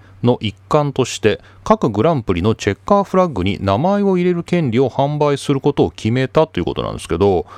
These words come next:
これ全然中継でそのチェッカーフラッグなるものに今まで目がいってませんでね、これ本当に今やってんのかなっていう、知ってる人います？っていうことでちょっと紹介しようかなと思います。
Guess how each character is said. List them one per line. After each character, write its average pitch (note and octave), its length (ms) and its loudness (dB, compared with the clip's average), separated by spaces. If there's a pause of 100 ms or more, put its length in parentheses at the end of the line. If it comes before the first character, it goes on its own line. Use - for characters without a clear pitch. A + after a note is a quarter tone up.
(340)
こ E3 100 4
れ C#3 60 -8
全 A3 200 2
然 A3+ 200 2
中 A3+ 240 0
継 G3+ 240 2
で F3+ 240 2
そ E3 100 -2
の D#3 140 2
チ D#3+ 100 -2
ェ - 40 2
ッ - 60 -20
カ G3 140 4
ー F#3+ 40 2
フ F#3+ 120 0
ラ F#3+ 140 4
ッ - 20 -6
グ C3+ 120 0
な B2 120 4
る A#2 140 2
も F#2 180 0
の A2 480 2
に F#2+ 300 0
今 C#3+ 160 2
ま D#3+ 120 2
で F#2+ 120 0
目 D#3 160 2
が F2 200 0 (100)
い A2+ 80 0
っ G#2+ 60 -4
て - 160 0
ま F3 140 2
せ E3 140 0
ん G2+ 100 -2
で - 80 -6
ね、 C#2+ 260 -6
こ A2+ 120 0
れ G2 80 0
本 G3 240 0
当 G#3 100 4
に F3+ 120 2
今 D#3+ 140 2
や D#2 120 -2
っ - 20 -8
て - 180 0
ん C4 80 2
の D#3+ 80 0
か E2+ 120 0
な F#2 220 4
っ F#2 40 -4
て - 140 -10
い C#2 60 -4
う、 C2+ 60 -8 (300)
知 - 140 -6
っ - 20 -20
て B3+ 140 4
る A#3+ 60 -2
人 - 120 0
い F2+ 80 2
ま E3+ 140 2
す？ - 220 -6
っ - 20 -6
て - 200 -4
い B2+ 100 2
う F3 120 2
こ F3 140 2
と E3 120 2
で D#3 140 2
ち - 80 -4
ょ A#2+ 40 2
っ - 100 -20
と D#2 160 0
紹 G2 160 -2
介 F2 100 2
し - 80 -4
よ D#2 60 -2
う - 40 -4
か A#1 100 -4
な A1 100 -6
と - 80 -10
思 A1 120 -6
い G1+ 40 -10
ま G1+ 120 -6
す。 - 140 -10